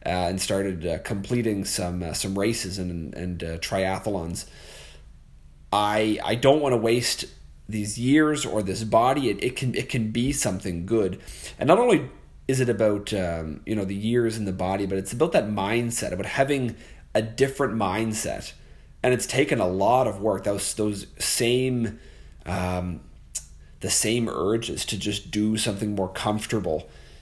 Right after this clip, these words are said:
uh, they take over all the time. It's a constant struggle to get on the treadmill, to put on the shoes and go outside, uh, to put on the bike helmet and get the bike out of the, out of, out of the shed,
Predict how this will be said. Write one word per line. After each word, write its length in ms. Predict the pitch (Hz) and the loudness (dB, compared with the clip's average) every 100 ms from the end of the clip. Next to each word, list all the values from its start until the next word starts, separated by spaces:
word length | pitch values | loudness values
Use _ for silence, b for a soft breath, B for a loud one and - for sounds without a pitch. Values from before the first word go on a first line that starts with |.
| B B - | B B -4
uh, 260 | 87 85 - - - | -2 -2 -6 -12 -14
they 220 | 107 107 101 | 0 2 2
take 340 | - 120 117 | 0 0 2
over 320 | 107 104 90 - | 2 2 -2 -4
all 400 | 87 123 131 120 | 0 4 6 4
the 100 | 101 | 2
time. 380 | 95 107 95 90 | -4 -2 -2 -2
It's 140 | 87 | -4
a 60 | 92 | -8
constant 720 | - - - 123 123 - 101 | -6 -6 0 2 2 -2 -4
struggle 500 | - 104 90 87 64 - - - - - - - - - | -4 -2 -2 -4 -6 -12 -20 -20 -20 -20 -20 -18 -14 -6
to 140 | 104 | -2
get 200 | 98 110 | 2 2
on 80 | 110 | 2
the 60 | |
treadmill, 480 | 98 - 98 92 80 | -2 0 0 0 -4
to 80 | - | -6
put 200 | - 135 | 0 2
on 80 | 117 | 2
the 60 | |
shoes 420 | 104 - 110 104 101 | 0 0 2 2 0
and 100 | 95 | 0
go 220 | 98 95 | 2 2
outside, 540 | 92 - 90 85 82 B B B B B | 0 -2 0 -2 -4 B B B B B
uh, 360 | 82 87 82 - - | 0 2 0 -2 -6
to 520 | - - 90 87 80 - | -6 -2 -2 -2 -4 -4
put 140 | - 113 | 2 4
on 100 | 107 | 4
the 80 | |
bike 280 | 98 98 95 | 2 2 2
helmet 340 | - 92 95 80 | 0 -2 0 -2
and 140 | 87 | -2
get 160 | 107 - | -4 -2
the 80 | |
bike 300 | 95 95 95 | 0 2 2
out 100 | 101 | -2
of 180 | 95 95 | -2 -4
the, 520 | 92 85 80 92 92 90 | -2 -2 -2 -2 -2 0
out 120 | 117 | 2
of, 140 | 107 - | 2 2
out 100 | 127 | 2
of 100 | 117 | 2
the 80 | 113 | 0
shed, 480 | - 110 95 82 | 2 4 4 0